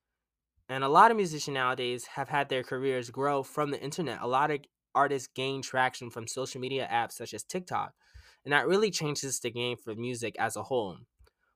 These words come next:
But there are some criticism when it comes to streaming music platforms, such as not properly paying artists, the disconnect between artists and fans, and the carbon footprint these services leave. And I wonder if these issues will be addressed moving forward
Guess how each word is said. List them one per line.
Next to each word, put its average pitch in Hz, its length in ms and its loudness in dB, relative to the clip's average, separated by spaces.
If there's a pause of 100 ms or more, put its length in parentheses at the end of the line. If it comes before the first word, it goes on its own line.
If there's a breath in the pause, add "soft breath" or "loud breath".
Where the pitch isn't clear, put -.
(180)
But 180 220 8
there 202 140 12
are 180 160 12
some 185 200 0
criticism 147 800 -2
when 131 100 -2
it 131 80 -4
comes 139 240 -4
to 123 100 -4
streaming 131 380 -2
music 120 300 -6
platforms, 104 720 -2 (420)
such 143 200 0
as 139 140 2
not 135 180 4
properly 127 360 2
paying 117 340 -4
artists, 165 560 8
the 123 80 -2
disconnect 135 540 -2
between 120 260 -6
artists 113 340 -2
and 104 120 -8
fans, 139 600 0
and 120 120 -2
the 117 40 -2
carbon 135 400 2
footprint 135 520 0
these 117 180 -4
services 113 520 -2
leave. 107 360 -4 (800)
And 143 100 4
I 147 120 10
wonder 185 260 10
if 151 240 4
these 139 260 0
issues 135 400 0
will 120 120 0
be 117 180 -2
addressed 139 520 2
moving 135 300 -2
forward 147 560 6